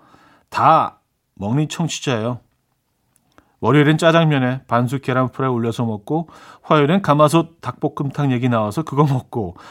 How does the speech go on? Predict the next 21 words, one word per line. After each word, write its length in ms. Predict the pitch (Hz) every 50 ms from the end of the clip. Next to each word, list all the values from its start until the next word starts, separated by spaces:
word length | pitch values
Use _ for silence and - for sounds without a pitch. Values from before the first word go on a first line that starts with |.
| - - - -
수요일엔 400 | - - - 190 175 165 190 185
햄버거랑 460 | 175 185 180 175 175 160 165 170 165
감자튀김이랑 1000 | - 151 139 139 156 156 156 - 160 143 147 147 143 147 147 156 160 160 151 _ -
콜라 360 | - - 175 160 156 151 139
먹었어요. 560 | 127 117 110 110 - - - 110 107 107 107 - _ _ _ _ _ _ _ _ -
차디가 340 | - 180 160 165 175 185
말하면 380 | 175 147 135 131 131 151 185 175
왠지 240 | 147 139 131 180 180
이상하게 720 | 101 98 101 104 151 151 151 143 127 151 185 170 104 78 - _ _ _ _ _ _ _ _
다 160 | - - 165
먹고 300 | 160 120 95 - - 185
싶더라고요." 800 | - - - - 190 185 190 175 147 139 127 113 123 185 214 - _ _ _
하셨습니다. 640 | - - - - - - 92 80 - 80 80 - _ _ _ _ _ _ _ - _ _ _ _ _ _ _ _ _ _ _ _ _ _ _ -
아, 140 | - -
그래요? 500 | - - - - 80 78 71 69 82 120 - _ _ _ _ _ _ _ - -
어. 600 | 76 76 78 80 78 76 76 73 76 78 - - - - - - - - - - - - - - - - - - - _ _
아, 200 | - 98 95 95
요즘, 540 | 98 98 104 113 110 107 113 - - 98 95 - -
이제 140 | - 143
앞으로 280 | 127 156 - - 143 127
그 240 | 135 151 147 -